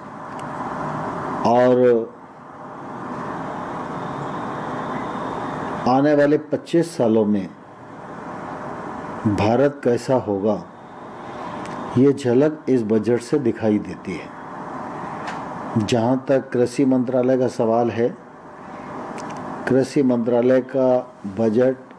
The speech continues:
गत वर्ष एक लाख तेईस हजार करोड़ था,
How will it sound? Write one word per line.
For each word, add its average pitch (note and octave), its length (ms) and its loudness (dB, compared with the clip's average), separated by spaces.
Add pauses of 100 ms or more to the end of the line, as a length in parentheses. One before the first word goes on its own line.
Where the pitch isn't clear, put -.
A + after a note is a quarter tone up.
(460)
गत A2+ 300 2
वर्ष A2+ 360 4 (2250)
एक C#3 300 4
लाख A#2+ 400 0
तेईस B2+ 320 4
हजार A2+ 320 2
करोड़ G#2+ 320 2
था, - 400 -4